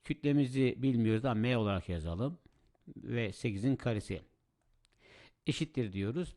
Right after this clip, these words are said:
Ee, burada, e, M G H'ımız var. M G H'ımız var. Bir de, bir de kinetik enerjimiz var. Bir bölü iki M çarpı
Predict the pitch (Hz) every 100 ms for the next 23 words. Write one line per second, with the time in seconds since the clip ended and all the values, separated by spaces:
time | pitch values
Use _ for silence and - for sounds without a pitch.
0 | - - _ 127 117 131 156 160 160 -
1 | _ 120 117 131 143 135 131 127 123 -
2 | 127 104 113 147 - 113 107 101 104 101
3 | - 101 80 104 127 - _ _ _ _
4 | _ _ _ _ _ _ _ _ _ -
5 | - 170 113 131 175 - _ - 151 160
6 | 160 156 143 143 117 104 92 85 107 123
7 | 104 98 95 160 151 139 127 - 104 90
8 | - 156